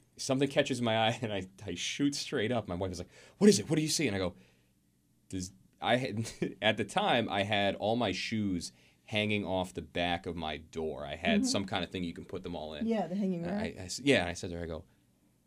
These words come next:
Speaker 1: "Why do all my shoes look like a silhouette of a man?" And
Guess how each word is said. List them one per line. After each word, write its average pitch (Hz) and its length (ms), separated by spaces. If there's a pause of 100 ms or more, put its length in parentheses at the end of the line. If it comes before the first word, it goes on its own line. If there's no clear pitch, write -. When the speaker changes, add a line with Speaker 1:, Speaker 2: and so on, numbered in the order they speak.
(160)
Speaker 1:
"Why 101 420
do 139 140
all 101 140
my 80 180
shoes 78 680
look 78 220
like 76 160
a - 60
silhouette 73 500
of 71 100
a 67 60
man?" 73 480 (160)
And 95 300